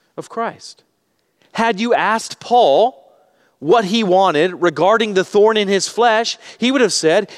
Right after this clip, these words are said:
he wanted it to be removed. He wanted to be free. In fact, he prayed multiple times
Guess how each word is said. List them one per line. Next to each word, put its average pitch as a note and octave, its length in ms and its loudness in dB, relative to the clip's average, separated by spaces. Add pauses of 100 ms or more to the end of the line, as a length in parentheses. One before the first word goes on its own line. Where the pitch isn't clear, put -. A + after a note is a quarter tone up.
he A#3 160 -4
wanted F3+ 340 -2
it F3 120 -4
to F#3+ 60 -14
be G#3+ 120 -4
removed. A#3+ 560 -2
He F#3 80 -6
wanted F#3+ 400 -2
to F#3+ 40 -12
be A3 180 -4
free. B3 580 -4 (440)
In G3+ 120 -2
fact, B3 400 -2
he A3+ 100 -4
prayed A#3+ 340 -4
multiple A#3+ 500 0
times A#3+ 520 -2